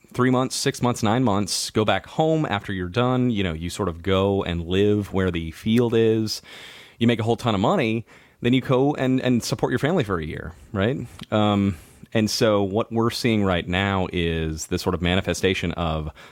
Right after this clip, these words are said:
look, the, these, you know, it's tough, right? If you're the Biden administration, it's really tough because,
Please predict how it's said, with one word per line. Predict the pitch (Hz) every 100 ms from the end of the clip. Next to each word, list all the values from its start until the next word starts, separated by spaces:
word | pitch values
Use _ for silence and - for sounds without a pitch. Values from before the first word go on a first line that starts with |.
| -
look, | 107 95 - - - - - - - _ -
the, | 160 147 123 139
these, | 127 131 123 - -
you |
know, | 123 117 - - - - - - -
it's | 120 -
tough, | 214 135 82 -
right? | 98 120
If | 131
you're | 113
the |
Biden | 107 143
administration, | 127 101 101 98
it's | 92
really | 123 110
tough | 113 107
because, | 101 104 92 85